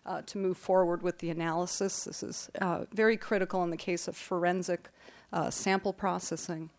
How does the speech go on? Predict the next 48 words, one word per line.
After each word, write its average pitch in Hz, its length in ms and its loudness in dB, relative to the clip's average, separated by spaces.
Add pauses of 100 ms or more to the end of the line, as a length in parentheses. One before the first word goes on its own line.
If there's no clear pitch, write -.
(760)
Then 247 160 10
the 247 100 10
regions 240 420 6
of 226 120 4
interest, 220 480 2
these 180 200 -2
S - 200 -2
T - 160 -4
R 196 80 4
markers, 196 520 4
need 196 180 0
to - 80 -6
be 180 200 -4
copied. 170 500 2
You 180 80 -2
need 185 180 -2
to 196 100 -4
get 180 120 2
a 170 40 2
lot 175 320 4
of 190 60 0
statistics. - 800 -2 (300)
You 175 120 -6
break 190 280 6
them 208 140 0
apart, 190 460 4 (380)
uh, 165 320 -4
and 180 160 -2
make 170 220 0
multiple 180 380 2
copies. 196 680 -2 (340)
And 196 140 4
then 190 100 8
finally, 214 520 6
you 190 100 6
need 180 220 2
to, 165 340 2 (160)
uh, 165 220 -4 (960)
separate 220 540 6
out 196 240 6
the 226 60 0
different 190 340 2
fragments, 208 580 4
these 185 160 -2
pieces - 400 -6
you're 175 140 0
interested 180 500 0
in, 170 180 4